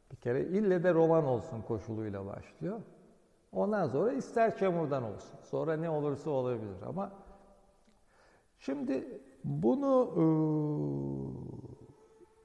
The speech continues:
bu iki bakışın, ee, bir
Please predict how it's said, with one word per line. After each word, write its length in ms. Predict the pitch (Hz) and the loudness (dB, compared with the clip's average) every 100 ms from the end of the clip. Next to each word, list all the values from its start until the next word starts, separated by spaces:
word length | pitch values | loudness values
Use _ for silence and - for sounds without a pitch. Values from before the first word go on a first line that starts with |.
| - | -16
bu 300 | 147 180 254 | -4 0 0
iki 840 | 196 - - - 262 254 247 - - - - - - _ 208 | -2 -6 -8 0 2 4 2 -4 -14 -20 -20 -20 -20 _ 4
bakışın, 1400 | 143 160 - 190 - - - - - 247 254 247 240 226 175 | 10 10 8 -4 -4 -8 -14 -12 -2 0 0 -4 -6 -8 -6
ee, 1080 | 170 160 160 160 151 147 147 151 151 147 | -4 -4 -6 -6 -8 -8 -10 -10 -10 -4
bir 340 | 175 185 185 | 0 0 -2